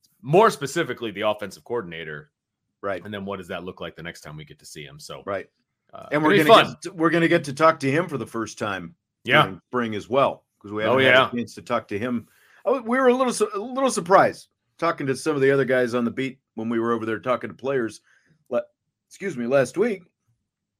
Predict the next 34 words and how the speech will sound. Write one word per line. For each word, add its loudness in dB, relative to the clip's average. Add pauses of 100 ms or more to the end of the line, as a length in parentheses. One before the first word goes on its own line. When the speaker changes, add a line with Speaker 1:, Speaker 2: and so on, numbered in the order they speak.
(680)
Speaker 2:
It's -18
like, -12
well, -2
Mike -4
Brown -4
got -6
his -10
own -16 (180)
press -14
conference, -14 (380)
<laughs> -10
you -14
know, -6
like, -12
back -4
in -10 (680)
December. 0
Loren 0
Lando, 2
he's -8
already 0
Speaker 1:
Yeah. 0
Speaker 2:
come -4
out -2
and -16
spoken -8
with -10
the -12
media. -4
I 4
guess 4
it's 0
just 0
because 4